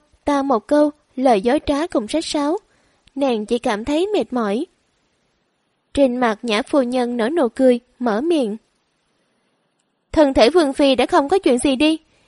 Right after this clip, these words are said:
Nghe nói, mấy ngày nay mỗi ngày vương gia đều sang xem Vương Phi khiêu vũ,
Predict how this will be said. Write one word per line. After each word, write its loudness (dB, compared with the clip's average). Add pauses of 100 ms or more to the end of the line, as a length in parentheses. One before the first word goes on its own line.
(320)
Nghe 0
nói, 0 (260)
mấy 2
ngày 2
nay 0
mỗi 2
ngày 0
vương -2
gia 0
đều 0
sang 0
xem 0
Vương -2
Phi 0
khiêu 0
vũ, 4